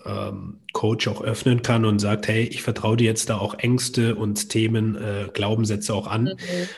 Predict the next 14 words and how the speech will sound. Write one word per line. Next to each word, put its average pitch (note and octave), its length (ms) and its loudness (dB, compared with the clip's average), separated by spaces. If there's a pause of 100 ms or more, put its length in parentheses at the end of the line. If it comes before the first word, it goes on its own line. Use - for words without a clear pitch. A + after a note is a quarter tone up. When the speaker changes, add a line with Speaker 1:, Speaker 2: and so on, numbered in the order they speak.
(120)
Speaker 1:
Ähm, G#2+ 380 4
oftmals - 380 2
liegen B2+ 180 8
die B2 80 8
ja A2+ 80 6
erstmal A#2 280 4
im A2+ 60 4
Unbewussten, B2+ 680 8
dass A2+ 200 4
man A2+ 160 6
die A2+ 340 6
so A2+ 100 2
ein A2 80 4
bisschen, G#2+ 640 2